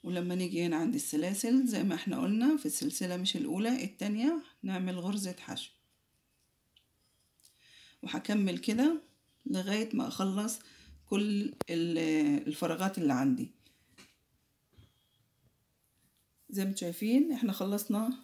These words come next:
أول سطر كده هنا. دلوقتي هنلف الشغل كده ونكمل،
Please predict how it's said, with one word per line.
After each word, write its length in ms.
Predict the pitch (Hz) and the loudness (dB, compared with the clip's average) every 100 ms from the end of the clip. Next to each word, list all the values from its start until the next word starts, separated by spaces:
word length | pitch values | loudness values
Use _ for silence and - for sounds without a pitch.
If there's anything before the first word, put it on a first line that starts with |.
| - | -6
أول 260 | 185 185 185 | -4 -2 -2
سطر 320 | 202 202 170 | -2 -4 -8
كده 260 | - 202 | -6 0
هنا. 520 | 247 233 190 254 359 311 - | 0 0 2 2 2 -2 -6
دلوقتي 320 | 233 214 226 | -2 0 -2
هنلف 400 | 208 180 202 - | -4 -4 -4 -4
الشغل 440 | 190 - 233 320 214 | -4 0 2 2 0
كده 320 | 208 269 339 | 0 0 2
ونكمل، 680 | 254 202 214 226 262 349 | 2 2 0 4 6 4